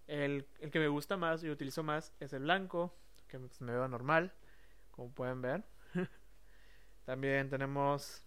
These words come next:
acá modo antro activado, que a lo mejor no van a notarlo porque tenemos las luces de la computadora y del monitoreo por la televisión del video, así que, pues, a lo mejor no <laughs> lo van a notar tan oscuro, pero se ve cool esto.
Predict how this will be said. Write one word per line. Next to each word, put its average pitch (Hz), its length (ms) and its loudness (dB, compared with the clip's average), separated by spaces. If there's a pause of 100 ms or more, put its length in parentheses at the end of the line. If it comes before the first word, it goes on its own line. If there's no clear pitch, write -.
(120)
acá 143 440 8
modo 143 540 4
antro 175 420 6
activado, 175 640 4 (500)
que - 100 2
a - 20 6
lo 160 100 10
mejor 165 240 6
no 214 140 4
van 208 180 6
a 208 80 2
notarlo 196 480 4
porque 170 540 4
tenemos 156 340 2
las 160 100 6
luces 156 380 2
de 160 180 6
la 160 220 6
computadora 160 680 6
y 165 120 4
del 170 500 6
monitoreo 160 480 0
por 180 380 4
la 156 240 2
televisión 151 560 0 (800)
del 143 200 0
video, 175 380 4 (140)
así 151 260 -6
que, 151 240 2
pues, 151 160 -8
a 139 40 -4
lo 135 60 -6
mejor 139 280 0
no 143 320 0
<laughs> - 0 -
lo 147 140 0
van 165 160 8
a 147 60 4
notar 143 380 2
tan 156 300 2
oscuro, 160 440 0 (120)
pero 156 320 -2
se 147 100 -6
ve 123 140 -2
cool - 280 -6
esto. - 280 -14